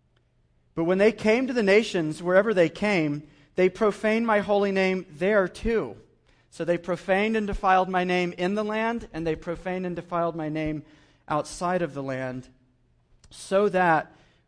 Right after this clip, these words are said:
when they were in Babylon, the Babylonians looked at God's people and said, "These are the people of Yahweh," and yet they had to leave the land.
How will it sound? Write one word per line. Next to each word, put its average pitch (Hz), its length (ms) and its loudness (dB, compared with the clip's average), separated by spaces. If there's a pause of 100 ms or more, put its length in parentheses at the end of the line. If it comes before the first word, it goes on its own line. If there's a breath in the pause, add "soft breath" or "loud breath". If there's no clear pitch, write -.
when 156 120 -6
they 165 140 -2
were 151 220 -4 (200)
in 160 160 -4
Babylon, 156 840 0 (320)
the 147 60 -10
Babylonians 175 680 0
looked 165 260 -6
at 160 140 -8
God's 151 260 -2
people 151 320 -10
and 139 100 -10
said, 139 280 -6
"These 233 240 -6
are 262 40 -4
the 220 120 -4
people 226 400 -4
of 170 120 -8
Yahweh," 214 420 4
and 160 140 2
yet 196 220 2
they 208 80 -2
had 196 200 0
to 190 60 -2
leave 180 340 -4
the 175 100 -2
land. 175 460 -4